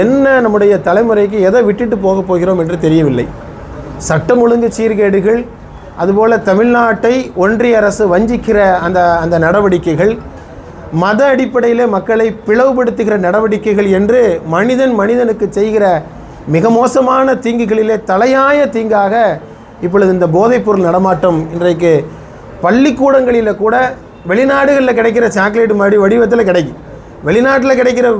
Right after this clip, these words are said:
போதைப்பொருள் கூட தமிழ்நாட்டுடைய பள்ளிக்கூடங்களில் கிடைக்கிறது என்கின்ற செய்திகள்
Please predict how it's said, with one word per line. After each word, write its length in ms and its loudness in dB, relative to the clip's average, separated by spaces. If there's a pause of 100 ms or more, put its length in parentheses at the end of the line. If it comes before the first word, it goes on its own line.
(160)
போதைப்பொருள் 600 0
கூட 140 2 (520)
தமிழ்நாட்டுடைய 600 0 (140)
பள்ளிக்கூடங்களில் 720 -2
கிடைக்கிறது 480 0
என்கின்ற 320 0 (100)
செய்திகள் 400 0